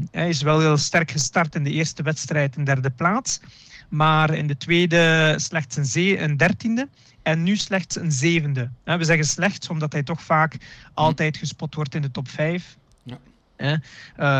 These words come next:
Speaker 1: laten we niet vergeten dat William, eh, ook, eh, de Haspengouw nog won dit jaar. Ehm, dus echt wel een topper, maar het gaat hem iets minder goed in die eerste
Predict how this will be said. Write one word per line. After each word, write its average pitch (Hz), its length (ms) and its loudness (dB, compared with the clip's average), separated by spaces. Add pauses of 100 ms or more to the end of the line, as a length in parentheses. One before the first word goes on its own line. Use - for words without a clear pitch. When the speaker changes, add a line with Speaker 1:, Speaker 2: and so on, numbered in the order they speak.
Speaker 1:
laten 151 220 2
we 156 60 0
niet 160 120 0
vergeten 156 380 0
dat 139 160 0
William, 151 500 0
eh, 131 340 0
ook, 147 280 -4
eh, 139 120 0
de 131 100 0
Haspengouw 160 520 0
nog 170 200 -2
won 165 260 -2
dit 160 200 -2
jaar. 165 340 0 (420)
Ehm, 131 520 0
dus 139 160 0
echt 151 180 -4
wel 147 100 4
een 139 120 0
topper, 170 300 -2
maar 143 200 4
het 143 140 0
gaat 147 180 2
hem 139 140 -2
iets 156 260 -4
minder 147 320 0
goed 143 260 -4
in 143 140 2
die 135 140 2
eerste 143 560 2